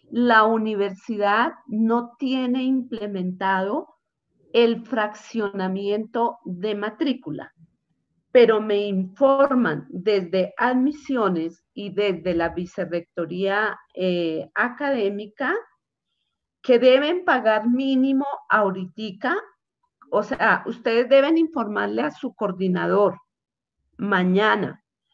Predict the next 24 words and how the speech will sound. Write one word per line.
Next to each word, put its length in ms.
que 160
no 260
pueden 320
pagar 420
todo 240
el 100
recibo 760
para 360
que 120
a 140
través 380
del 180
proyecto 600
curricular 880
se 160
haga 420
una 300
solicitud 1000
a 120
la 140
vicerrectoría 1080
académica 920
y 100
administrativa 1160